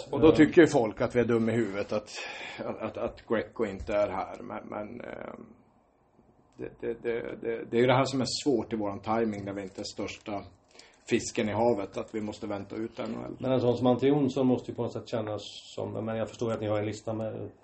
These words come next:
Speaker 2: många spelare och
Speaker 1: Ja.
Speaker 2: namn, självfallet, det måste man ju, det har ju alla klubbar som sitter och, och bygger lag.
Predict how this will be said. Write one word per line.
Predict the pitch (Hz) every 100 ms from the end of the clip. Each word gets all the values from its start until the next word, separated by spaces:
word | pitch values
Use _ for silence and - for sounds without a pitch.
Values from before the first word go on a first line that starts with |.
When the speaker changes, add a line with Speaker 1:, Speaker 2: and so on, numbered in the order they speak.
| - -
Speaker 2:
många | 107 135 135
spelare | 139 113 110 113
och | 107
Speaker 1:
Ja. | 120
Speaker 2:
namn, | 123 117
självfallet, | - 131 107 135 123
det |
måste | 127 -
man | 127
ju, | 120
det | 117
har | 123
ju | 123
alla | 117 117
klubbar | 135 123
som | 107 120
sitter | 107 123 120
och, | 120 123
och | 120 117 120 123
bygger | 131 127
lag. | 123 120 123